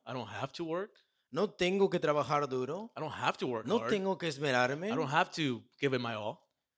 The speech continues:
Speaker 2: La iglesia va a proveerme todas estas
Speaker 1: The
Speaker 2: cosas.
Speaker 1: church will provide all those things for me.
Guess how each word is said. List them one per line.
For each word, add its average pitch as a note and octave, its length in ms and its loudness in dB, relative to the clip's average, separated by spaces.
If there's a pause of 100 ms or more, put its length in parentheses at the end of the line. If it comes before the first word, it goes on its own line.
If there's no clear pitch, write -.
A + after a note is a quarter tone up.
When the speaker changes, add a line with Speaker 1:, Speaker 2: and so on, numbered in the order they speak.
(140)
Speaker 2:
La A#2+ 100 -2
iglesia D#3+ 580 0
va C3+ 120 4
a B2+ 60 4
proveerme A2+ 600 -4
todas G2 320 -8
estas G#2+ 260 -12
Speaker 1:
The - 60 -16
Speaker 2:
cosas. A#2 240 -8
Speaker 1:
church F3 460 -4
will D3+ 120 -6
provide A#2 380 0
all A2 60 -8
those A2 180 -10
things G2+ 260 -16
for F#2 220 -20
me. E2 120 -20